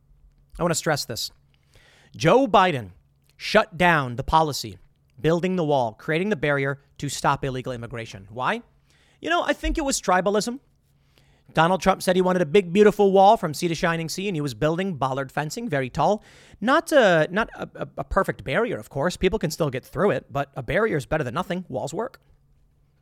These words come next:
Well, Democrats <laughs> lost their minds.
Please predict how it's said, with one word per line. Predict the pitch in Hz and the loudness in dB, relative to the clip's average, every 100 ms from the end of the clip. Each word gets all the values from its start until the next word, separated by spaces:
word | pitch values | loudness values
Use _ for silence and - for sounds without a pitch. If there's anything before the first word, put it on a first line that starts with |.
| - | -2
Well, | 170 233 - - _ - - | 2 2 -2 -20 _ -20 2
Democrats | 208 254 269 240 208 - | 4 6 4 4 4 2
<laughs> | |
lost | 196 285 - | 4 4 4
their | 330 233 | 2 2
minds. | 240 370 381 190 151 - | 4 4 4 0 -4 -6